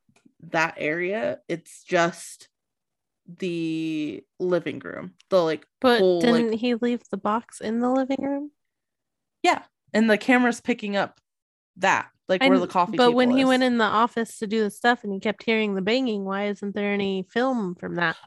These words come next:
Speaker 1: Oh, because he did not have the camera that, wait, no, I don't know. I can't remember if he, no, I think he put the camera in after that. And at first it was just the camera,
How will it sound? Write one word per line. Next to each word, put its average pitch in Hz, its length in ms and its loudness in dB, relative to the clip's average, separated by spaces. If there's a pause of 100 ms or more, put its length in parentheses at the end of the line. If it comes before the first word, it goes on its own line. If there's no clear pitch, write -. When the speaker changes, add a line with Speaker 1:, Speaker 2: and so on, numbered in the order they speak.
(120)
Speaker 1:
Oh, 220 300 6 (540)
because 254 340 2
he 247 100 -2
did 214 160 -4
not 220 260 2
have 214 180 -2
the 190 80 -4
camera 185 500 -4 (280)
that, 175 260 0 (160)
wait, 262 260 -2
no, 269 300 -2 (500)
I 285 60 4
don't 392 180 0
know. 415 300 0 (200)
I 262 60 2
can't 285 220 -2
remember 302 360 0
if 247 140 -4
he, 220 460 -8 (480)
no, 254 260 6
I 226 160 2
think 269 220 0
he 277 200 2
put 254 260 -6
the 214 80 -6
camera 202 360 -4
in 180 300 -6
after 165 420 -4
that. - 240 -6 (460)
And 202 120 0
at 165 300 0
first 208 300 0
it 185 60 -4
was 170 240 -8
just 190 420 0
the 185 80 -4
camera, 165 680 -4